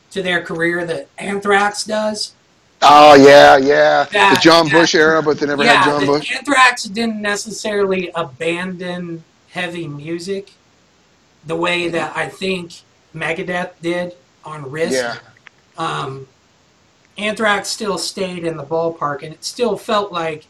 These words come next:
Speaker 1: yeah, this, this scene, it makes sense in the greater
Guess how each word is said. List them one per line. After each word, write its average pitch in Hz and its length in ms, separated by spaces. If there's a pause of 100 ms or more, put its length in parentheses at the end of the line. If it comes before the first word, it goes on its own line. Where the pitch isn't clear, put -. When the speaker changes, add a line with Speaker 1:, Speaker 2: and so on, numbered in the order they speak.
(540)
Speaker 1:
yeah, 190 420
this, 180 300
this 170 300
scene, 185 320
it 170 140
makes 175 260
sense 156 420
in 156 140
the 151 80
greater 147 460